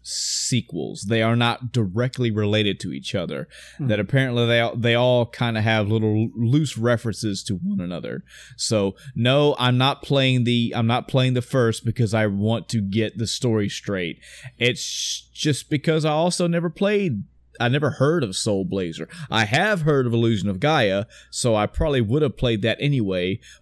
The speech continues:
Speaker 1: But if I'm gonna play Terranigma, because I've heard, I wanna see what the hype is about, and I wanna play Illusion of Gaia because I've heard about that game back when I was a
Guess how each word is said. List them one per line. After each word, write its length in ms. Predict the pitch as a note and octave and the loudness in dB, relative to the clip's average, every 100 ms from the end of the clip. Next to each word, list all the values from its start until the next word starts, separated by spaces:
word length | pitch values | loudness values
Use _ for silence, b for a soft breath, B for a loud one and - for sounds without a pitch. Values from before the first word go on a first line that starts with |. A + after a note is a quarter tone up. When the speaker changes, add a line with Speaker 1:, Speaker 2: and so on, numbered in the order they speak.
| - | 2
Speaker 1:
But 220 | C3+ C3 B B | 2 2 B B
if 180 | - A2 | -6 -4
I'm 180 | G2+ F#2+ | -2 0
gonna 180 | C3+ E3+ | 2 2
play 240 | - D3+ | 2 0
Terranigma, 880 | C3+ D3 B2+ A#2 G#2+ G2+ G2+ G2 G#2+ | 2 4 6 6 4 2 0 0 -2
because 300 | A#2 B2 A2+ | -2 2 2
I've 180 | A2+ G#2+ | 2 0
heard, 340 | A2 C#3 C3 - - | 2 2 0 -6 -4
I 80 | A2+ | 0
wanna 240 | A2+ C3+ | 2 0
see 140 | B2+ C3+ | 0 -2
what 80 | |
the 80 | A2 | 0
hype 220 | A#2+ B2+ | 0 2
is 100 | G#2 | 0
about, 360 | G2 G2 F#2+ G2 B B B | 0 0 0 -4 B B B
and 240 | A#2 A2+ A2 | 0 0 2
I 180 | A2 A2 | 2 2
wanna 240 | A2+ B2 | 2 0
play 220 | - B2 | 2 2
Illusion 360 | A#2 B2 A#2 A#2 | 4 4 4 2
of 100 | G#2+ | 2
Gaia 340 | D#3+ D#3 A#2+ | 2 4 4
because 320 | A2+ G#2 A2 A2+ | 4 2 2 2
I've 140 | B2 | 2
heard 220 | B2+ B2+ | 2 2
about 220 | A2+ A#2 D3 | 2 2 0
that 160 | C3+ | -2
game 280 | A#2+ A2+ G#2 | 0 2 2
back 240 | A2+ A#2 A2+ | 2 0 0
when 120 | A2 | -4
I 80 | G#2+ | -4
was 180 | |
a 60 | G2+ | -6